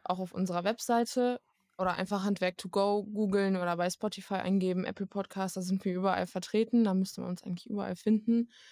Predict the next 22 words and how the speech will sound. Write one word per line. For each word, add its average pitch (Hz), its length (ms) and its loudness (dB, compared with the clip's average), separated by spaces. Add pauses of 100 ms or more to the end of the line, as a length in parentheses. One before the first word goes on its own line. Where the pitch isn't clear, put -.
(420)
Und 196 80 2
ansonsten 190 440 4
sind 202 160 4
wir 196 80 2
auch 196 80 -2
eigentlich 196 300 0
auf 190 120 -2
allen 185 200 0
Social 196 280 0
Media 196 520 4
Netzwerken 180 720 -2
vertreten, 190 500 -2
also 160 200 -6
Facebook, 185 580 -2
LinkedIn, 185 680 2 (760)
Instagram 196 520 2
haben 180 100 2
wir 165 80 -4
zwei 226 220 2
Accounts, 202 400 0
einmal 185 240 2
den 170 360 0